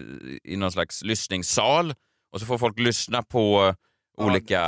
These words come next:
Speaker 1: eh, klipp och tävlingar och sånt där man gör. Och så får de väl trycka hiss eller diss.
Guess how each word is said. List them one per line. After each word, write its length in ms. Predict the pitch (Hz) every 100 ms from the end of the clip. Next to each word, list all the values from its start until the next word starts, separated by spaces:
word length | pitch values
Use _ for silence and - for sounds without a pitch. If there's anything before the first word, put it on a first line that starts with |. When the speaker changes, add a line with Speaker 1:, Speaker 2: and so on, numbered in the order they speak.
| 82 78 76 76 73
Speaker 1:
eh, 300 | 71 62 53 -
klipp 200 | - 160 - _ -
och 520 | 107 101 95 92 85
tävlingar 600 | 147 143 127 127 139 135
och 120 | 127
sånt 120 | 123 113
där 100 | 98
man 140 | 98
gör. 240 | 80 110 113 _ _ -
Och 80 | 98
så 40 |
får 60 | 127
de 100 | 127
väl 100 | 127
trycka 260 | 123 113 104 101 92 80 64 50 -
hiss 280 | 120 156 185
eller 160 | 135
diss. 320 | 92 73 -